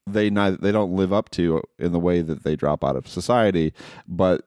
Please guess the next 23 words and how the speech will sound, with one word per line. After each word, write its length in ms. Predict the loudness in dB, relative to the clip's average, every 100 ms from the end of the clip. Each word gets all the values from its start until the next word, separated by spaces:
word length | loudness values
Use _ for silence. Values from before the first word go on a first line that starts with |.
| -2
that 160 | 0
he 100 | 0
tries 280 | 0 2 2
to 100 | 0 -4
exploit 640 | -4 -6 -2 2 2 0 0
or 180 | 0
explain 680 | -2 -6 -2 0 2 2 0 0
in 220 | -2 0 0
a 60 |
lot 180 | 2 2
of 120 | -2
different 260 | -6 -8 -2
circumstances. 680 | -2 -2 -6 -6 -6 -6 -4
In 80 | -4
the 60 |
circum-, 300 | -2 -4 -6 -4
you 300 | -2 0 2
know, 120 | 2 2
he's 120 | -2
trying 240 | -2 0
to 80 | 0
get 260 | 0 0 -2 -18 -20 -20 -20 _ _
a, 100 | -2